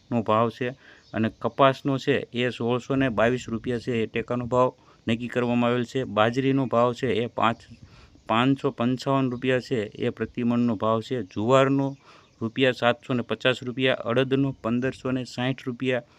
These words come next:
મગનો સત્તરસો ને ત્રેપન રૂપિયા, તલનો છે એ ઓગણીસો ને ઓગણસિત્તેર રૂપિયા છે એ ટેકાનો ભાવ જાહેર કરવામાં આવ્યો છે. સોયાબીનનો રૂપિયા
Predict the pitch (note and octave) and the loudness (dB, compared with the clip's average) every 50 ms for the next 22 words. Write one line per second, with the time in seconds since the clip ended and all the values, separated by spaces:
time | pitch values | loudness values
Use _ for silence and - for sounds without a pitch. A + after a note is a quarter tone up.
0 | - - _ - _ - F#2+ G#2 A2+ B2 C3+ C3 C#3 C#3 C3+ B2 - B2+ A#2 _ | -20 -20 _ -20 _ -6 0 2 4 4 4 4 4 4 4 2 0 -4 -6 _
1 | _ - C3+ B2+ B2 - - - - C3+ C3+ C3+ C3 B2+ - _ _ _ - A#2+ | _ 0 0 0 0 -2 -10 -6 -2 -2 0 0 -2 -2 -4 _ _ _ -4 -4
2 | B2 A#2+ - C#3+ C3+ C3 A#2+ B2+ A#2 B2+ B2+ B2+ A#2 - _ - A#2+ B2+ C#3 C#3 | -4 -2 -2 -2 0 0 -2 -4 -2 0 0 0 0 0 _ 2 4 6 6 6
3 | C#3+ C#3+ C#3+ C#3 C#3 - C#3+ B2 A2 - - A#2+ B2 A#2+ A2+ A2+ A#2 A#2+ C3 C3 | 4 4 2 0 0 -2 -2 -2 -2 -4 -6 -6 -4 -4 -4 -4 -2 -2 -2 -4
4 | B2 - C#3+ C#3 C#3 C#3+ C#3 _ _ _ - - - - _ - A2+ B2 C3 C3 | -2 -2 0 2 2 2 0 _ _ _ -20 -20 -20 -20 _ -8 -2 2 2 2
5 | B2 - C#3 - - C#3 C3 A#2 B2 A2+ B2 B2+ B2 A#2 - C#3 B2 F#2+ F#2 - | 2 0 -8 -6 0 0 0 0 0 -2 -2 -2 -2 -2 0 0 0 0 -2 -4
6 | _ _ _ _ _ - - A2+ A2 - B2+ A#2+ - B2+ B2 B2 A2 A#2 A#2 A2+ | _ _ _ _ _ -8 -6 -6 -2 -2 -4 -2 0 0 0 0 0 0 0 0
7 | G2+ A2 G#2+ G#2+ A2+ A#2 - B2 A#2+ B2 C3 C3 C3 A2+ G#2+ A#2 B2+ B2+ B2 - | 0 0 2 2 2 0 -2 -4 -4 -2 -2 -2 0 0 0 0 -2 -6 -8 -6
8 | - A2+ A2+ - _ - - A#2+ C3 C3 C3 C3+ C3 C3+ C3+ C#3 C#3+ C#3+ C#3 C3+ | -6 -6 -6 -6 _ -6 -2 0 2 4 2 2 2 0 2 2 2 2 2 0
9 | A#2+ A#2 - B2+ C3 C3 C#3 | -2 -4 -2 0 0 0 0